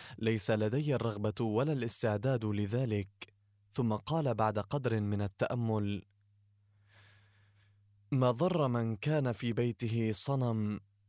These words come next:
لو لزم بيته لا يبرحه." لكنه قال يوماً بشأن لقاء ورد زيارة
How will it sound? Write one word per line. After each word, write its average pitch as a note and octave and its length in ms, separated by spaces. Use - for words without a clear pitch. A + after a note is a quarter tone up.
لو A#2+ 280
لزم A#2+ 500
بيته A2 800
لا C3+ 260
يبرحه." A#2+ 880
لكنه B2 640
قال E3+ 300
يوماً A#2+ 420
بشأن G#2+ 560
لقاء A2+ 480
ورد G#2+ 380
زيارة A2 540